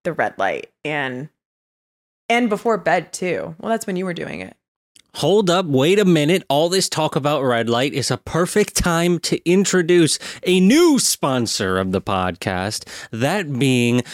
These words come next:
Speaker 2: a guest's company. If you go back, I believe it's episode thirty-seven. If it's different, I'll put it in here. But episode thirty-seven, we had on Joshua Hanna, and he's got his own company, Metahuman, and he has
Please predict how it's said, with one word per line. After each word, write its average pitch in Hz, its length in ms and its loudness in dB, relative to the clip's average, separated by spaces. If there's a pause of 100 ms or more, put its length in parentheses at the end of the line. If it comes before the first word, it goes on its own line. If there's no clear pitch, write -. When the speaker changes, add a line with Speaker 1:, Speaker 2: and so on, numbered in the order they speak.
(360)
Speaker 2:
a 143 340 2 (280)
guest's - 580 -2
company. 277 640 -2
If 123 240 -2
you 165 80 0
go 180 140 2
back, 170 260 -2
I 175 60 0
believe 165 280 4
it's 175 140 0
episode 165 480 0
thirty-seven. 151 920 0
If 98 100 -14
it's - 140 -10
different, 135 260 -2
I'll 131 60 -2
put 147 160 0
it 147 60 2
in 180 100 4
here. 139 160 0 (260)
But 156 180 0 (300)
episode 180 380 2
thirty-seven, 196 500 2
we 160 80 4
had 156 160 0
on 156 160 0
Joshua 151 500 0
Hanna, 165 280 0
and 117 160 -4
he's 185 320 -2
got 151 160 0
his 139 120 0
own 143 200 2
company, 127 440 0
Metahuman, 127 880 0 (240)
and 110 320 -2
he 196 600 0 (640)
has 156 520 0